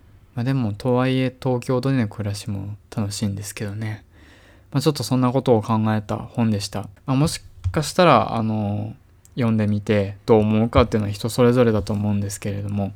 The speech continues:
考えることとか、逆に言うと、このいつなれの二人がどういう学生時代を歩んだんだろうとか、まあ、ちょっとゴーくんはどう感じてるのかわからないですけど、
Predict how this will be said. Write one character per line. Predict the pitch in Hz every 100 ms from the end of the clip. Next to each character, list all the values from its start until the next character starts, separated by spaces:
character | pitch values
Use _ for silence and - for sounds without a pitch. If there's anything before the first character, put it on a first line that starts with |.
| -
考 | - 120 113 110
え | 110
る | 104
こ | 98 -
と | -
と | -
か、 | - 98 104 - -
逆 | 165 147 147
に | 202
言 | 208
う |
と、 | 202 196 190 - 147
こ | 147
の | 139 135
い | 139
つ | -
な | 139
れ | 127 123
の | 120 117 -
二 | - -
人 | 113 104
が | 101 98 - -
ど | 143
う | 175
い | 123
う |
学 | 107 101 -
生 | 110 104
時 | 107
代 | 107 101 98
を | -
歩 | 117 107 107
ん |
だ | 107 101
ん |
だ | 101
ろ | 104
う | 98
と | -
か、 | - 104 98 - - - -
ま |
あ、 | 143
ち | 220
ょ |
っ |
と | 170
ゴ | 202 247
ー |
く | 180
ん |
は | 120
ど | 123
う | 123
感 | 127 110
じ | 104
て | 113
る | 107
の | 101
か | 104
わ | 98
か | 113
ら | 113
な | 104
い |
で | 101
す | 101
け | -
ど、 | 107 104 98